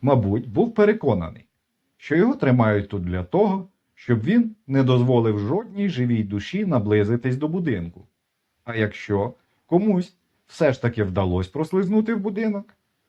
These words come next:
то випустити таку людину на вулицю не можна ні в якому разі.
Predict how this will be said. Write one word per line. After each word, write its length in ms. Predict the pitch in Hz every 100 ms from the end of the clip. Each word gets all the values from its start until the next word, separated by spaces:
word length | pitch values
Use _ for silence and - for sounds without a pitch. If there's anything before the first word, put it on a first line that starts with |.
| -
то 140 | 110
випустити 640 | 98 110 113 170 180 180
таку 280 | 190 185 196
людину 400 | 185 175 185 180
на 100 | 180
вулицю 540 | 180 175 180 165 160 156 _ -
не 160 | 190
можна 360 | 185 113 120 160
ні 140 | 180
в 40 | 139
якому 440 | 98 87 110 139
разі. 280 | 165 95 85